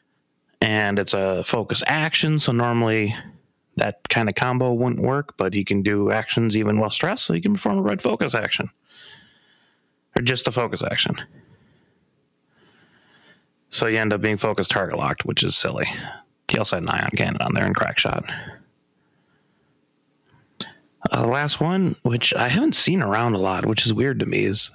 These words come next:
uh, Keo with concussions and crack shot. I like Keo a lot.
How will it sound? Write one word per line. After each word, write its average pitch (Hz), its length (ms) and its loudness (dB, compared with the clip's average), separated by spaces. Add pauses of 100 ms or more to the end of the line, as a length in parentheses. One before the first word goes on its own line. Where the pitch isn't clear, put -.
uh, 107 180 0
Keo 101 540 -2 (720)
with 113 140 2
concussions 110 560 0
and 98 80 2
crack 117 220 0
shot. - 260 -2 (1600)
I 113 60 2
like 123 180 0
Keo 120 480 2
a 101 80 2
lot. 107 380 0